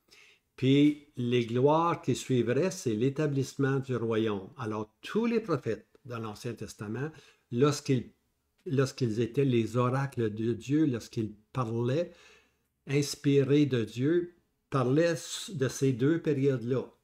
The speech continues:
les souffrances et puis les gloires à venir. Maintenant, entre ces deux périodes-là, entre les souffrances, qui est la croix,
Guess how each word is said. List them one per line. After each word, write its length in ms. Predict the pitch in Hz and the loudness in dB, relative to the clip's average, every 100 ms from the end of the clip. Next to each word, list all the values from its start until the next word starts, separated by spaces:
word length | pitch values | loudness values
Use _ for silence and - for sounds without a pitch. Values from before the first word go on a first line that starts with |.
| - | -18
les 160 | 110 107 | -14 -12
souffrances 880 | - 135 135 151 160 175 170 - _ _ _ _ _ | -6 -6 -4 -4 -4 -6 -10 -18 _ _ _ _ _
et 140 | 123 127 | -8 -6
puis 100 | 120 | -2
les 160 | 123 | -2
gloires 460 | 117 113 120 127 131 | 0 -2 0 0 -2
à 100 | 110 | -6
venir. 380 | 101 101 90 87 - _ _ _ _ _ _ _ _ _ _ _ _ _ _ _ _ _ _ _ _ _ _ _ _ _ _ _ _ _ _ - - - _ | -6 -6 -8 -12 -20 _ _ _ _ _ _ _ _ _ _ _ _ _ _ _ _ _ _ _ _ _ _ _ _ _ _ _ _ _ _ -20 -20 -20 _
Maintenant, 360 | 131 147 156 143 - _ _ _ _ _ _ _ _ | 2 4 4 0 -2 _ _ _ _ _ _ _ _
entre 520 | - 175 226 226 220 131 | -2 2 4 2 -2 -4
ces 260 | - 147 | 4 4
deux 260 | 131 180 185 | 6 4 4
périodes-là, 560 | 160 131 131 117 127 107 | 2 4 4 2 0 0
entre 320 | 110 135 202 202 | -4 -2 -2 -2
les 80 | 175 | -4
souffrances, 600 | - 147 - 127 95 - | -2 -4 -2 -6 -8 -8
qui 120 | 120 | -6
est 20 | |
la 140 | 110 104 | -6 -6
croix, 560 | - 110 104 107 165 | -12 -10 -8 -8 -10